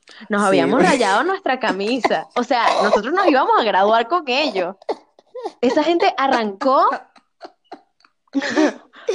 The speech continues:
Speaker 1: Hubo, hubo una de nuestro grupo que se-, fue una desertora y dijo así como, "Jódanse, yo sí voy a mi caravana porque le invitaron".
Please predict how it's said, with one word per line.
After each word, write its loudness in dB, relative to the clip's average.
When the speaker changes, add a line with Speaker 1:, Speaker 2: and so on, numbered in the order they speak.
Speaker 1:
Hubo, 2
hubo 4
una 2
de 0
nuestro 0
grupo 0
que 0
se-, -6
fue -2
una 2
desertora 2
y -6
dijo 0
así -6
como, -2
"Jódanse, 0
yo 0
sí -2
voy 4
a 0
mi -6
caravana 2
porque -2
le -2
invitaron". -4